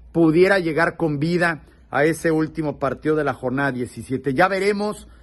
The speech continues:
eh, cómo se reorganiza todo el organigrama, quién llega en la dirección técnica, quién llega en las posiciones clave, pero por lo pronto Cruz Azul encuentra luz en el camino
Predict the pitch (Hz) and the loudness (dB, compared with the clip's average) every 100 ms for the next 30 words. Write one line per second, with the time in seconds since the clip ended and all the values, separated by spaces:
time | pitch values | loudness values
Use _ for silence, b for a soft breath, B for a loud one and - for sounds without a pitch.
0 | b b 143 143 147 175 185 - 170 156 | b b -4 -4 0 2 2 0 2 2
1 | 160 156 147 156 165 185 - 170 - 170 | 2 2 2 0 -2 -4 -2 -2 0 -2
2 | 175 160 143 147 143 160 185 196 196 175 | 0 0 0 -2 0 2 2 2 0 -2
3 | b b b - 175 196 185 180 190 180 | b b b -6 0 2 2 2 2 0
4 | 170 147 143 117 170 165 165 175 165 165 | -2 -2 -4 -6 -8 -6 -4 -4 -2 -8
5 | - 170 151 b b b - 170 202 214 | 0 0 0 b b b -6 2 2 2
6 | 170 196 190 185 156 - 139 143 131 165 | 0 2 2 -2 -4 -4 -8 -8 -6 -4
7 | 170 151 - 165 175 190 190 156 143 139 | -4 -8 -2 2 2 0 -4 -2 -2 -2
8 | 139 135 151 165 160 170 151 131 135 - | -2 0 0 -2 -2 -6 -4 -4 -6 -6
9 | 156 151 147 151 - 143 143 139 151 127 | -6 -6 -4 -4 -2 -2 -4 -6 -6 -6
10 | - 123 131 143 139 | -6 -4 -2 -2 -4